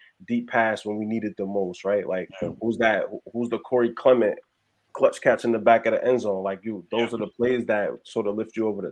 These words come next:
Speaker 1: top. You can't predict that shit 'cause a lot of times it's the person that you least expect. But in the end of the day, man, this team is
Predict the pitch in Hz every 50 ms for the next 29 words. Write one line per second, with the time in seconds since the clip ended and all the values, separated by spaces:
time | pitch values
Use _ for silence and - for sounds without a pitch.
0 | - - 110 110 107 85 - - - _ _ - - - - 127 117 - 101 95
1 | - 120 131 131 - 107 101 101 98 - - 101 95 - 101 92 98 95 101 104
2 | 107 104 - - 107 104 104 95 - - 98 - - 104 - - 104 101 98 -
3 | 104 101 107 104 95 - - - - - - 113 104 - - _ - - - -
4 | - _ - - 110 110 101 - - 110 107 95 107 117 113 107 101 98 90 -
5 | 107 120 120 113 107 104 101 98 95 98 107 - - - 143 147 139 131 131